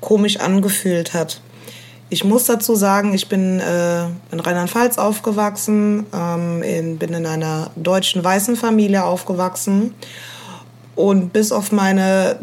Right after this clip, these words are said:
zwei Schwestern, die manchmal so ein bisschen ernst geguckt haben bei gewissen Sachen, ähm, wo ich rückblickend weiß, dass sie mich beschützt haben, die sind halt dreizehn, vierzehn Jahre älter als ich, ähm,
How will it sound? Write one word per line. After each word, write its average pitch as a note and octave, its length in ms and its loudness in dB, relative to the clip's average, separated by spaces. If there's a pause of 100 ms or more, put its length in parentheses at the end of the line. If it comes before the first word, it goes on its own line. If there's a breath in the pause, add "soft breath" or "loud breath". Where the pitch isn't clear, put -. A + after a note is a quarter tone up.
zwei - 300 -2
Schwestern, A#3+ 840 2
die G3+ 480 2
manchmal F#3+ 480 0
so F#3 100 2
ein G3 100 4
bisschen F#3+ 380 2
ernst F#3 360 0
geguckt G3+ 440 -2
haben B3+ 280 2
bei A#3+ 120 2
gewissen A#3 460 2
Sachen, A3+ 440 2 (140)
ähm, F#3+ 240 2
wo F#3 120 2
ich F#3+ 160 -2
rückblickend G3 520 0
weiß, F#3 280 2
dass F#3 180 -2
sie F#3 80 -2
mich F3+ 180 0
beschützt G#3+ 400 -2
haben, A#3 300 2
die E3+ 80 0
sind F3+ 180 0
halt F3+ 160 -4
dreizehn, F3+ 300 -2
vierzehn F3+ 340 -8
Jahre E3+ 220 -2
älter G3+ 240 0
als G3+ 220 0
ich, G#3+ 260 -2 (1160 loud breath)
ähm, G3 880 6